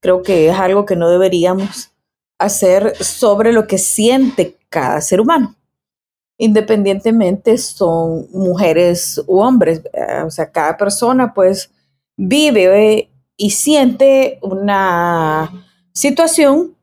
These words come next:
desde su propia vivencia, desde su propio enfoque, desde su propio temperamento, sus reacciones y también sobre lo que ha aprendido en el transcurso de su vida, ¿verdad?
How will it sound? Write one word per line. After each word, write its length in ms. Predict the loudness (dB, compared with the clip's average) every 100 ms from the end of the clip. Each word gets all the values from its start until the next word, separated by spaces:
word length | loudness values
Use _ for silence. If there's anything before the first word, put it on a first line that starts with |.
| _ _ -4
desde 760 | 0 2 2 0 2 4 4
su 280 | 0 -4 -2
propia 280 | -2 0 2
vivencia, 760 | 2 2 2 2 0 2 2
desde 140 | 2 -2
su 180 | -2
propio 300 | 0 0 0
enfoque, 720 | -2 2 2 0 0 0 0 -4 _ _ _ -6
desde 460 | 2 2 2 2 0
su 260 | 0 -2
propio 840 | -2 -2 -4 -2 2 4 4 2 2
temperamento, 1000 | 0 2 0 0 -2 0 2 2 2 0
sus 160 | 0
reacciones 840 | -2 -2 -4 -4 0 2 2 0 -2
y 140 | -6 -2
también 360 | 0 2 0
sobre 280 | 2 2 2
lo 200 | 2 0
que 680 | 0 2 4 4 4 2 0
ha 220 | -2 -2
aprendido 800 | -2 0 0 0 -2 0 2 2
en 120 | 2
el 120 | 0 -2
transcurso 480 | -6 -6 -6 -2
de 60 | -2
su 140 | 0
vida, 400 | 0 0 0 -4 -6
¿verdad? 220 | -8